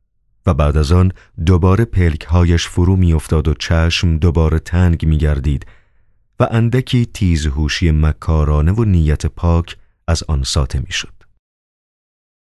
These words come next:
مهمان جام دوم شراب را پذیرفت.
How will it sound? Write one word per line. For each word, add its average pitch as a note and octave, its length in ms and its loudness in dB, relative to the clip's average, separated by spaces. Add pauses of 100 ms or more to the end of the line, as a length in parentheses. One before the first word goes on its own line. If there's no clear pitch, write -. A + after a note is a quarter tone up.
(140)
مهمان A#2 380 2 (300)
جام B2 320 2
دوم A2 400 2
شراب F#2 440 2
را F2+ 80 2
پذیرفت. - 720 -4